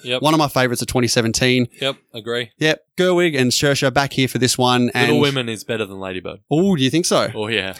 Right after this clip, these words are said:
Speaker 2: No, I don't think that. I think Lady Bird is still a better film than this.
Speaker 1: Yep.
Speaker 2: But to be fair, I'd probably have to rewatch both. I've only seen Lady Bird once and obviously this one, so maybe a rewatch of both of those. Maybe back to back might, uh,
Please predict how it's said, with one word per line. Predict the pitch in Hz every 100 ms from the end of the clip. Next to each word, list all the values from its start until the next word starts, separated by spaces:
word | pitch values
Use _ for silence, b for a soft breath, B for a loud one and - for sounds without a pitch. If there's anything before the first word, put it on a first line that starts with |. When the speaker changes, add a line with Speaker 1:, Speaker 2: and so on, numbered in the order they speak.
| -
Speaker 2:
No, | 127
I | 123
don't | 131 -
think | 113
that. | - -
I | 117
think | 127
Lady | 123 123
Bird | 117 110
is |
still | - 117
a |
better | 110 107
film | - 110
than | 101
this. | 92 - - -
Speaker 1:
Yep. | 139 131 - _
Speaker 2:
But | 180 190
to | 226
be | 240
fair, | 180 170
I'd | 143
probably | 160 160
have | 147 -
to |
rewatch | 131 123 117 -
both. | 113 135
I've |
only | 160 139
seen | 135
Lady | 123 123
Bird | 117 110
once | 110 117 - -
and | 110
obviously | 87 - 110
this | 110 -
one, | 135
so | - 120
maybe | 127 127
a |
rewatch | 113 113 110 -
of | 107
both | 110
of | 110
those. | 110 107
Maybe | 254 302
back | 139
to | -
back | 262 - -
might, | 135 127
uh, | 123